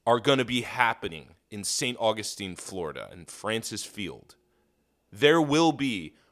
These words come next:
weaponized pool noodle mud dueling. There will be actual police officers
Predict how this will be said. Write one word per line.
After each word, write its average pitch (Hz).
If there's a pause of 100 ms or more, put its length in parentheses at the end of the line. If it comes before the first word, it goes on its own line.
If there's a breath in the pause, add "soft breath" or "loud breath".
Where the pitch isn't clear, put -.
(120)
weaponized 139
pool 135
noodle 107
mud 110 (120)
dueling. 90 (500 soft breath)
There 135
will 165
be 160
actual 175
police 180
officers 110